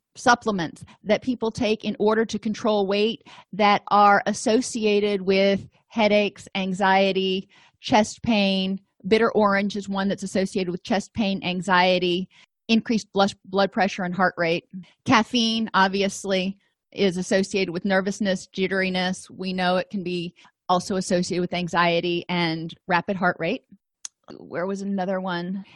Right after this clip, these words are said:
Anyhow, Garcinia cambogia, headache, nausea, upper respiratory tract symptoms, and mania, and potentially liver damage. There are a lot of negative reports about the over-the-counter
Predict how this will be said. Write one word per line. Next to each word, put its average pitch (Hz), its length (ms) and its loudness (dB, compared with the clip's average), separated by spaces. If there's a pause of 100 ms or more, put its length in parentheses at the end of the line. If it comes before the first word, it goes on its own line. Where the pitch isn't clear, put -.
(120)
Anyhow, 247 420 2
Garcinia 254 460 2
cambogia, 233 840 2 (200)
headache, 233 360 2
nausea, 214 600 2
upper 220 220 2
respiratory 214 540 -2
tract 214 360 0
symptoms, 202 760 -4 (300)
and 190 640 0 (200)
mania, 208 680 0 (320)
and 190 300 -6
potentially 190 500 -2
liver 180 280 -2
damage. 151 440 -8 (340)
There 311 140 4
are 311 220 2
a 311 60 4
lot 277 460 2 (100)
of 247 640 2 (200)
negative 202 520 2
reports 226 600 0
about 196 220 0
the - 120 -8
over-the-counter 190 920 -2